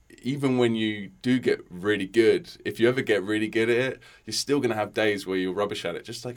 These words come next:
I have days when I'm rubbish at English. Um, and I can't seem to get a point across, you know, it happens, right? So laugh at yourself. <laughs> Don't take yourself too seriously. Um, another one is, uh, have fun resources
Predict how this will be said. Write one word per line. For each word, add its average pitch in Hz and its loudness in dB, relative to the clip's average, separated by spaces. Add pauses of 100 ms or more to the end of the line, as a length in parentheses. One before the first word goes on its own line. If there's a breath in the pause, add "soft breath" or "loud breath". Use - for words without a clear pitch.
I 110 -2
have 110 -8
days 113 -2
when 110 -6
I'm 110 -6
rubbish 113 -4
at - -14
English. 117 -2 (680 loud breath)
Um, 107 -2 (840)
and 95 -6
I 104 -2
can't 104 -4
seem 107 -6
to 101 -12
get - 0
a - -6
point - -2
across, - -6 (200)
you 92 -8
know, 92 -4
it - -8
happens, - -10
right? - -14
So 82 -8 (560 soft breath)
laugh 117 6
at 95 0
yourself. - -8 (400)
<laughs> - -18
Don't 98 -4
take - -6
yourself 92 -6
too - -12
seriously. - -10 (680 loud breath)
Um, 80 -8 (880)
another 127 0
one 139 2
is, 110 2
uh, 78 -2 (220)
have 117 0
fun 98 -4
resources - -10